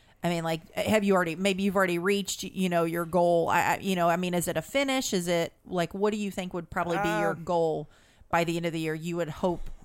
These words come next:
Speaker 1: to accomplish?
Speaker 2: Uh, my goal going into this year was to be Rookie of the Year.
Speaker 1: Okay.
Speaker 2: Um, so if we can finish strong and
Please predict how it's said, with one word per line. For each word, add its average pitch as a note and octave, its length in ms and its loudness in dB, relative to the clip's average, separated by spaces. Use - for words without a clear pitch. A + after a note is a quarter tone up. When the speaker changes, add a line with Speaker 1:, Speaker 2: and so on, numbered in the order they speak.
Speaker 1:
to E3 180 -4
accomplish? C#3+ 440 -6
Speaker 2:
Uh, D#3+ 220 -2
my A#2+ 200 0
goal F3+ 240 4
going C#3+ 280 4
into A2+ 160 0
this C3 300 2
year A#2+ 100 0
was G#2+ 160 -6
to G2 60 -12
be A2 200 -2
Rookie A2 260 -4
of G#2+ 60 -6
the G#2+ 60 -8
Year. G2 320 -8
Speaker 1:
Okay. G3+ 240 -2
Speaker 2:
Um, G#2+ 520 0
so A2 460 -2
if - 140 -10
we D3+ 80 -2
can B2+ 120 -6
finish B2+ 320 -4
strong A#2+ 500 0
and G2+ 160 -6